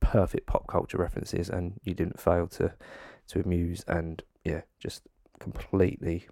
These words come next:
live up to my <laughs> expectations, quite frankly. So thank you so much, Robin. And as I said before, this is about chronic illness and lockdown and how to cope and survive. And if you do need help, the Calm Zone is there, campaign against living miserably.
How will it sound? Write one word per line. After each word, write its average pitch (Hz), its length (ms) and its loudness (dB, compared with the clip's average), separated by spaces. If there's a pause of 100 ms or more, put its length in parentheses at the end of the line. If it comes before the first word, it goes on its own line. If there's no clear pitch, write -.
live - 160 0
up - 120 2
to - 80 4
my 107 80 8
<laughs> - 20 6
expectations, 117 560 6
quite - 200 2
frankly. - 340 -2
So - 140 -4
thank 92 200 -4
you 90 60 -10
so 95 120 2
much, - 120 2
Robin. 87 360 0 (960)
And 147 340 6 (240)
as 104 160 6
I 101 40 8
said 107 240 4
before, 123 500 10
this - 180 -2
is 104 100 4
about 101 260 6
chronic 104 280 2
illness 120 420 6
and 90 140 2
lockdown 107 680 4
and 87 460 -2
how 95 240 2
to 82 420 -4 (220)
cope - 380 2
and 92 100 -6
survive. 101 640 0
And 92 220 2
if - 140 -4
you 98 120 -10
do 127 160 10
need 113 200 4
help, - 280 2
the - 60 -8
Calm 104 320 2
Zone 95 180 6
is 90 100 0
there, 92 260 6
campaign 107 540 2
against - 280 -4
living 87 240 0
miserably. 87 460 -2